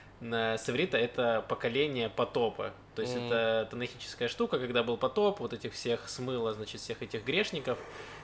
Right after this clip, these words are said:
Speaker 1: и примыло, значит, э, новое,
Speaker 2: Праведников.
Speaker 1: но-, да, новое поколение праведников. В общем, это такая, э, классическая поп-рок-группа, такая каноничная. Вот группа «Звери», представьте себе.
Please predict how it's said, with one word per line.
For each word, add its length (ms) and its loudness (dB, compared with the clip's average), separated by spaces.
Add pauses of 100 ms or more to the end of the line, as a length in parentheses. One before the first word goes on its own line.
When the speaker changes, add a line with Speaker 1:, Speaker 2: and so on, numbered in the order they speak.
Speaker 1:
и 480 4
примыло, 460 6
значит, 340 -2 (100)
э, 720 2 (320)
новое, 240 12
Speaker 2:
Праведников. 300 2
Speaker 1:
но-, 220 0
да, 220 4
новое 260 2
поколение 400 0
праведников. 520 4 (580)
В 40 12
общем, 240 8
это 100 6
такая, 560 8 (300)
э, 260 6 (200)
классическая 920 4 (840)
поп-рок-группа, 720 6
такая 220 6
каноничная. 540 2
Вот 100 2
группа 320 4
«Звери», 300 6
представьте 440 0
себе. 320 -4